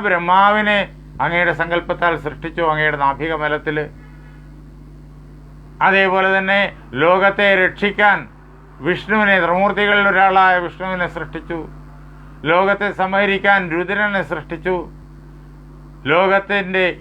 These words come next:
ഈ പ്രവൃത്തികളെല്ലാം നടത്തിക്കൊണ്ടു പോകാനായിട്ട് ഇന്ദ്രാദി ദേവകളെ സൃഷ്ടിച്ചു. ആദിത്യൻ, ചന്ദ്രൻ തുടങ്ങിയതായ ദേവാംശങ്ങളെ സൃഷ്ടിച്ചു.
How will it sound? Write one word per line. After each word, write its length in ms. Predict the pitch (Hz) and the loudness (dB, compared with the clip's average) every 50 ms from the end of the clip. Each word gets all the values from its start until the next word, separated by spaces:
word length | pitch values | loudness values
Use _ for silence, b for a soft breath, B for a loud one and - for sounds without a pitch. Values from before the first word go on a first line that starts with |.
| 160 190 | -2 0
ഈ 20 | 202 202 | 0 0
പ്രവൃത്തികളെല്ലാം 800 | 175 185 185 196 202 196 208 208 202 196 196 196 196 190 196 196 190 190 | 0 2 2 2 0 0 0 0 2 2 2 2 4 4 4 4 2 0
നടത്തിക്കൊണ്ടു 520 | 180 170 160 185 208 190 214 208 196 196 185 185 | 0 0 0 -2 -2 -2 -2 0 0 0 0 2
പോകാനായിട്ട് 800 | 190 190 185 185 190 185 185 180 175 175 175 160 151 180 175 165 160 151 143 | 2 4 4 2 4 4 4 4 4 2 0 -2 0 0 0 2 2 0 0
ഇന്ദ്രാദി 420 | 147 160 175 185 185 190 180 180 170 143 143 | -2 -2 2 2 4 4 2 2 0 -2 0
ദേവകളെ 400 | 147 165 180 180 180 175 175 156 151 151 | 0 0 0 0 0 0 -2 -4 -6 -10
സൃഷ്ടിച്ചു. 420 | 147 143 - 151 151 151 170 165 156 - - - B B B B B B B B B B B - - - - - - 139 160 | -16 -16 -16 -18 -10 -8 -8 -8 -8 -10 -14 -18 B B B B B B B B B B B -20 -20 -20 -20 -6 0 2 2
ആദിത്യൻ, 500 | 180 185 170 175 170 - - 190 190 185 175 151 131 - - - - | 4 4 2 0 -4 -2 0 0 0 0 -2 -6 -12 -16 -20 -6 -2
ചന്ദ്രൻ 340 | 185 190 196 190 196 202 196 190 175 175 | 0 0 2 2 0 0 0 0 0 0
തുടങ്ങിയതായ 680 | 165 180 190 190 185 180 175 165 175 175 175 175 170 165 151 117 - - | 0 0 0 0 0 0 2 2 4 4 4 4 2 2 -2 -4 -4 -2
ദേവാംശങ്ങളെ 760 | 123 151 165 180 185 180 165 - - 175 165 160 156 151 147 - - | -2 0 2 2 0 0 -2 -4 -6 -6 -4 -4 -4 -4 -4 -6 -8
സൃഷ്ടിച്ചു. 440 | - - - - 127 - - 160 | -14 -18 -18 -18 -16 -12 -10 -8